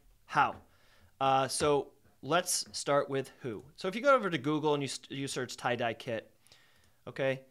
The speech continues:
a, a quick little tip here is you can look at tie-dye kit and you can look at what, in Google, type it in, and then look at what's suggested, because these are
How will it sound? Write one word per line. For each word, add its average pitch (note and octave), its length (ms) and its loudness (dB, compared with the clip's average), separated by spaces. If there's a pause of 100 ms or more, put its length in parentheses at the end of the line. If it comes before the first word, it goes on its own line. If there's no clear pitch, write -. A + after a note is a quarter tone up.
(440)
a, C3 120 -2 (120)
a D3+ 80 4
quick F#3+ 240 -2
little D#3+ 120 4
tip D#3+ 300 0
here C3+ 140 0
is A#2+ 120 -2
you B2+ 80 -6
can B2 160 -4
look C#3 180 0
at B2+ 140 -4
tie-dye C#3 420 0
kit C#3 320 -2
and C3 80 -8
you A#2+ 60 -8
can B2 180 -6
look B2+ 200 -4
at B2+ 120 -6
what, B2 440 -4
in C#3 180 -4
Google, B2+ 300 -2
type C3 260 -6
it B2+ 80 -4
in, A#2+ 200 -2
and A#2+ 120 -6
then B2 140 -4
look C3+ 160 -6
at - 80 -6
what's B2+ 200 -4
suggested, A2+ 680 -6 (100)
because B2+ 260 -8
these D3+ 260 -2
are D3 180 0